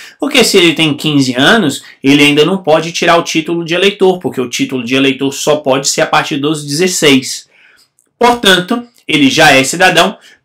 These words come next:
por ter nacionalidade brasileira. Falso. Não pode votar ou ser votado caso se torne inelegível.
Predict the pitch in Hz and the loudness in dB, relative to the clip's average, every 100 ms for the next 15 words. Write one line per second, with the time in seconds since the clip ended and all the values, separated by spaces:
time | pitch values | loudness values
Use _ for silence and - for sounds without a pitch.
0 | - 233 233 190 - 147 135 139 135 151 | 0 4 4 4 0 0 2 0 0 0
1 | 135 127 131 127 143 165 185 180 196 208 | 0 0 0 -2 -2 -2 0 0 0 -2
2 | _ _ - - 202 170 120 - 113 - | _ _ -16 0 4 4 2 -4 -10 -14
3 | _ - - - 233 254 233 214 185 190 | _ -20 -10 0 2 4 4 4 4 2
4 | 196 190 185 170 - 180 175 175 160 143 | 2 2 2 0 0 0 2 0 2 2
5 | 135 156 165 156 - 165 151 143 156 160 | 2 2 2 0 -6 -4 -4 -2 -2 0
6 | 170 165 170 175 196 | 0 0 0 2 0